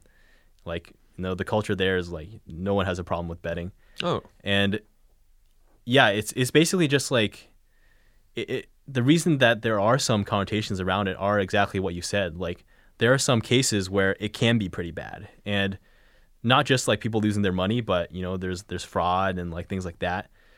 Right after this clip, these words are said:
Speaker 1: But if you have a good system and, like, a virtuous system built around it, um, which is kinda why, like, you know, people wanna regulate it, then,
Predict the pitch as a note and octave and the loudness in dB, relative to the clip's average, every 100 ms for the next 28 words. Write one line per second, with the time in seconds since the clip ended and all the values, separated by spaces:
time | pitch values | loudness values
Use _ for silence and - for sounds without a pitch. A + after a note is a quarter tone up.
0 | _ _ _ F#2+ A2+ C#3 - - A#2 - | _ _ _ 0 4 4 0 -6 -6 -2
1 | B2 A#2 C3+ A#2 G#2+ A2+ - A2 - D#3 | 2 2 4 0 2 0 0 -2 0 0
2 | E3 - G#2 G2 F#2+ F#2 A2+ - A#2 - | 0 -6 -6 -2 -2 2 2 4 2 2
3 | - G2+ A#2 G#2 G#2 G2 F#2 F2 B2 D#3 | -2 0 2 2 2 0 -2 0 -2 -2
4 | _ _ _ _ - F#2+ F2+ F2 F#2+ _ | _ _ _ _ -12 -6 -4 -4 -8 _
5 | - A2+ G#2+ C#3+ A2 F#2 F#2 G2+ F2+ F2+ | -6 -4 0 2 4 6 4 2 0 -4
6 | - F#2 F#2 G2+ G2 F#2 F2 E2 F#2 F#2+ | -8 -8 -6 -6 -2 -2 -2 -4 -2 -2
7 | A#2 - _ - - _ _ - G2 A2+ | -2 -8 _ -20 -20 _ _ -12 2 4
8 | A2 A2 A2 | 4 2 0